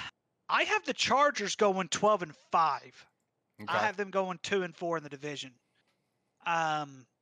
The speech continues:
Speaker 1: I, I, I hear what you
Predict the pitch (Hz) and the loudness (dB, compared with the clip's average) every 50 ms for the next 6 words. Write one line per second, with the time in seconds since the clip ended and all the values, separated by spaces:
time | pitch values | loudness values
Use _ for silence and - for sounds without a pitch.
0 | _ _ _ - 160 156 180 - _ - 180 185 185 185 185 - _ - 175 180 | _ _ _ -4 -4 -4 -6 -6 _ -2 0 0 0 -2 -6 -8 _ -2 0 2
1 | 190 185 185 180 180 180 180 180 _ _ _ _ _ _ _ _ _ _ _ _ | 2 0 -2 -4 -6 -10 -18 _ _ _ _ _ _ _ _ _ _ _ _ _
2 | _ _ - 151 151 - 190 254 254 _ _ _ _ - 330 330 - - - - | _ _ -16 -14 -10 -8 -8 -10 -10 _ _ _ _ -8 -8 -6 -8 -8 -6 -6
3 | - 190 | -6 -4